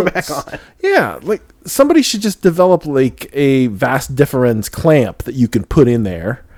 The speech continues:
Speaker 1: Yeah.
Speaker 2: Clamp 'em off.
Speaker 1: Oh God, that
Speaker 2: And
Speaker 1: sounds
Speaker 2: then
Speaker 1: <laughs> much worse.
Speaker 2: No, and then it just lives in there, and then,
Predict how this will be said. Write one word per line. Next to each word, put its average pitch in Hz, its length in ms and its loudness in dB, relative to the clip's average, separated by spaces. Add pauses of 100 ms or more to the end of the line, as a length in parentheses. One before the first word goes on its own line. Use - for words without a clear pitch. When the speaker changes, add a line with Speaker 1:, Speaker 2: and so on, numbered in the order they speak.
(220)
Speaker 1:
Yeah. 98 140 -6
Speaker 2:
Clamp 165 380 4
'em 127 140 2
off. 110 560 -6 (540)
Speaker 1:
Oh 139 100 -10
God, 110 240 -8
that 123 140 -6
Speaker 2:
And 156 160 4
Speaker 1:
sounds - 20 2
Speaker 2:
then 151 500 2
Speaker 1:
<laughs> 175 140 -2
much 190 380 0
worse. - 520 -2 (240)
Speaker 2:
No, 165 300 4
and 208 120 -2
then 254 160 4
it 240 100 -2
just 208 160 -6
lives 247 260 0
in 208 100 0
there, 170 220 2
and 196 120 -2
then, 175 380 0